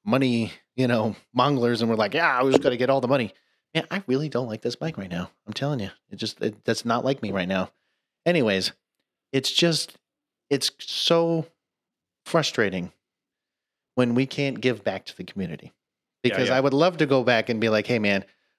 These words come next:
Speaker 1: I'd love to give you my two dollars and fifty cents that we <laughs> have in our account right now," but, you know, we kinda need that for other things.
Speaker 2: Yeah, and this is where, you know, you guys can help us out. And, you know, I,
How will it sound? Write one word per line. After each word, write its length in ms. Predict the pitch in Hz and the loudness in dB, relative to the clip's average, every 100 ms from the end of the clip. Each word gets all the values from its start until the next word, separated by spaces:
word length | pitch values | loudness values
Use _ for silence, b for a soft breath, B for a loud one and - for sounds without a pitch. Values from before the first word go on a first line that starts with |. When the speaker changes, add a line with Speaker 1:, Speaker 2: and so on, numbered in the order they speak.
| - | -2
Speaker 1:
I'd 120 | 123 | 2
love 160 | 139 160 | 2 2
to 80 | |
give 160 | 123 127 | 2 2
you 80 | 110 | 0
my 140 | 107 | -2
two 240 | 101 - 120 | 0 0 0
dollars 360 | 110 110 107 | 0 0 -2
and 80 | 98 | -2
fifty 280 | 101 120 110 | -2 -2 -2
cents 260 | - 139 131 | 0 0 2
that 140 | 170 | 2
we 140 | 160 - | 4 4
<laughs> 100 | - | 4
have 140 | 180 | 4
in 80 | 160 | 4
our 120 | 131 | 2
account 360 | 139 - 170 156 | 4 4 4 4
right 180 | 135 | 4
now," 180 | 139 143 | 4 2
but, 280 | 127 131 120 B B B - | 4 2 0 B B B 2
you 80 | |
know, 120 | 139 120 | 2 4
we 160 | 127 | 2
kinda 280 | 135 160 143 | 4 2 4
need 160 | 127 139 | 2 2
that 160 | 127 - | 2 2
for 160 | 120 | 2
other 180 | 127 120 | 2 2
things. 380 | 110 101 104 - - _ _ - B _ - | 2 0 0 -4 -12 _ _ -20 B _ -2
Speaker 2:
Yeah, 260 | 196 139 | 2 2
and 260 | 117 156 165 | 2 2 2
this 140 | 180 | 0
is 160 | 202 180 | 0 0
where, 340 | 160 160 151 | 2 4 4
you 140 | 151 151 | 2 2
know, 100 | 131 | 2
you 180 | 131 160 | 0 2
guys 400 | 180 160 139 127 | 2 2 0 -2
can 360 | - 135 123 | -2 0 0
help 300 | 120 127 127 | 0 0 0
us 160 | 117 - | -2 0
out. 360 | 117 110 110 - | 2 2 0 0
And, 400 | 120 117 117 - | 0 2 0 0
you 120 | 131 | 0
know, 100 | 117 | 0
I, 200 | - | -4